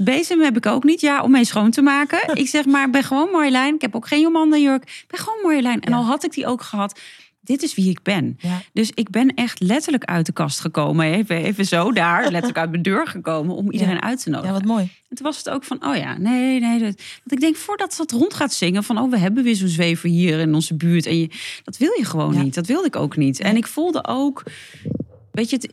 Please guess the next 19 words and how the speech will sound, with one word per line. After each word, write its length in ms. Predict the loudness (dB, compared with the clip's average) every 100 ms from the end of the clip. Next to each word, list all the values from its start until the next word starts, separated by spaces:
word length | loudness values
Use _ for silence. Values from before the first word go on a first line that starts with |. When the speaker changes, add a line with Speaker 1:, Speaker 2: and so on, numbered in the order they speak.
| -6
Speaker 1:
ja, 300 | -2 0 0
ik 120 | -4
sp-, 200 | -8 -12 -10
praat 280 | -6 -4 -4
over 120 | -4
spiritualiteit, 760 | -2 -2 0 -2 -2 -2 0
maar 80 | 0
we 60 | 0
hebben 180 | -2
ook 80 | -4
veel 220 | 0 2
huisartsen, 540 | 4 4 2 -2 -6 -4
fysiotherapeuten 880 | -4 -4 0 0 0 0 0 0 0
die 100 | 0
bij 100 | 0
ons 180 | -2
de 100 | -2
opleiding 460 | -6 -2 0 2 2
volgen, 380 | 0 -2 -2